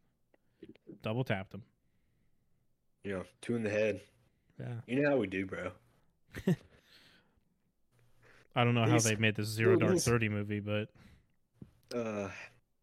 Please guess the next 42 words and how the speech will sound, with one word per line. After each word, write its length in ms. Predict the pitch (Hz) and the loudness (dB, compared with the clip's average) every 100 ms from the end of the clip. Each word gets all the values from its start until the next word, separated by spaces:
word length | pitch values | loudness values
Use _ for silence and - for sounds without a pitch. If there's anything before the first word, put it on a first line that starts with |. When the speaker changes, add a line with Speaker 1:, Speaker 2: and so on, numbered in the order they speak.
| _ _ _ _ | _ _ _ _
Speaker 2:
I 60 | 104 | -6
hope 160 | 110 101 | -4 -4
he's 120 | 92 | -6
not 160 | 95 95 | -8 -8
li-, 200 | - 110 | -8 -6
he 80 | 123 | -2
might 260 | 113 104 | -2 -4
be 80 | 107 | -4
listening 500 | 90 90 - 95 92 | -4 -6 -6 -8 -8
to 60 | 92 | -6
this. 160 | 92 | -6
I'm 140 | 104 95 | -6 -6
sorry. 480 | 110 98 101 98 - _ _ - - | -4 -2 0 -2 -6 _ _ 0 4
<laughs> 300 | 131 147 180 | 6 4 2
He 400 | 170 165 190 180 | 2 2 2 2
honestly 480 | 156 170 180 - 170 | 2 2 2 2 2
might 300 | 165 165 165 | 4 6 4
be 100 | 160 | 2
listening 520 | 147 151 135 147 147 | 2 2 0 0 0
to 60 | 151 | 2
this. 120 | 151 | 2
I 80 | 160 | 4
didn't 200 | 156 - | 4 4
think 200 | 180 165 | 2 0
about 280 | 160 143 135 | 2 0 0
that. 360 | 151 143 147 - - 311 - - | -2 -2 -4 -6 -12 -10 -10 -6
Shit. 560 | - 208 190 170 - - - - 262 - - - - - - 320 - - 233 | 2 4 4 -2 -6 -10 -12 -10 -10 -10 -16 -16 -20 -12 -10 -8 -10 -10 4
Speaker 1:
You 160 | 247 285 | 8 10
Speaker 2:
'Cause 80 | 240 | 12
he 60 | |
Speaker 1:
liar. 280 | 233 233 233 208 | 12 12 12 12
Speaker 2:
listens. 400 | 185 156 123 - - - 349 | 12 10 6 -2 -20 -4 -2
He 140 | 156 160 | 0 0
listens. 540 | 139 170 185 160 139 | 2 2 2 0 0
He 100 | 131 | 0
fa-, 320 | 123 - 127 131 | -2 -2 -4 -4
he 160 | 139 123 | -6 -6
found 480 | - 120 135 120 95 | -4 0 0 0 -4
it. 260 | 87 - _ _ _ _ _ _ _ | -12 -16 _ _ _ _ _ _ _
Speaker 1:
He 100 | 131 | -6
found 440 | - 123 110 117 | -2 0 0 0
it? 160 | 143 | -2